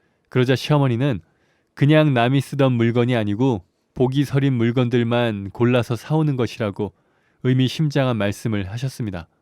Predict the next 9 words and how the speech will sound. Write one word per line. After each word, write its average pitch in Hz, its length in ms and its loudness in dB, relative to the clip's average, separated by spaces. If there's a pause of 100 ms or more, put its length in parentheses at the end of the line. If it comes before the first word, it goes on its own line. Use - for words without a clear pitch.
(600)
그러면서 135 760 0
제 139 160 2
주인을 139 440 2
만나면 120 720 0
복을 127 340 2
준다고 110 600 -2 (460)
함부로 160 340 0
다루지 120 340 -2
말고 107 540 -2